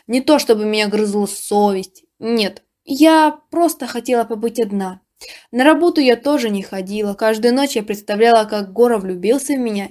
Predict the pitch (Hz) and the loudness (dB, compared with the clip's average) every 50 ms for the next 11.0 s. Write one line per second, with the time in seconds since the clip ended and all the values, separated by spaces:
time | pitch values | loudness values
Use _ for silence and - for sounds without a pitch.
0 | _ - 196 196 202 196 196 196 220 240 240 - 240 208 196 190 196 196 - - | _ -12 -8 -6 -4 -2 0 0 -2 -2 -4 -6 -8 -8 -8 -8 -8 -10 -10 -8
1 | 208 196 190 190 190 185 - - - 190 190 185 190 185 185 185 185 - - _ | -8 -6 -4 -4 -4 -6 -6 -10 -8 -8 -6 -6 -6 -6 -6 -8 -8 -10 -14 _
2 | _ _ _ _ _ _ _ - - - - - - _ _ - - 330 339 339 | _ _ _ _ _ _ _ -20 -20 -18 -18 -18 -18 _ _ -6 0 2 4 6
3 | 339 359 359 349 330 320 302 311 294 - - - 302 285 277 254 262 269 262 269 | 6 6 6 6 4 4 2 2 0 -2 -4 -2 -2 -2 -2 -2 -2 -2 0 0
4 | 269 277 294 285 277 277 _ - 247 220 226 240 262 269 262 262 262 262 254 247 | 0 0 0 0 0 -2 _ -12 -10 -6 0 2 4 4 4 4 2 0 -2 -6
5 | - - - 285 247 214 208 208 196 190 165 - - - 196 185 175 _ _ - | -6 -4 -2 -2 -2 -2 -4 -10 -12 -10 -10 -10 -10 -8 -10 -10 -10 _ _ -20
6 | - _ - - 330 330 330 - - 254 220 214 214 - - 214 214 214 208 208 | -20 _ -6 -2 -2 -2 -2 2 2 2 2 2 -2 -8 -8 -6 -6 -4 -4 -4
7 | 208 208 208 - 277 262 240 220 214 208 208 202 202 208 196 - - 208 208 208 | -6 -6 -4 -2 0 0 2 2 2 2 2 0 -2 -6 -8 -6 -4 -2 0 0
8 | 208 208 208 226 220 214 220 - 254 262 247 226 202 196 190 196 202 202 - _ | 0 0 0 -2 -4 -4 -4 -4 -4 -4 -4 -4 -4 -4 -4 -4 -6 -8 -12 _
9 | - - - 220 190 208 214 226 254 285 277 262 247 226 226 233 220 214 214 214 | -14 -8 -6 -2 2 4 4 4 4 2 0 -4 -6 -4 -2 -2 0 -2 -2 -4
10 | 220 226 233 _ _ _ _ - 240 240 247 247 302 302 294 294 - 302 269 - | -6 -8 -8 _ _ _ _ -2 0 0 2 4 4 4 4 4 2 0 0 -2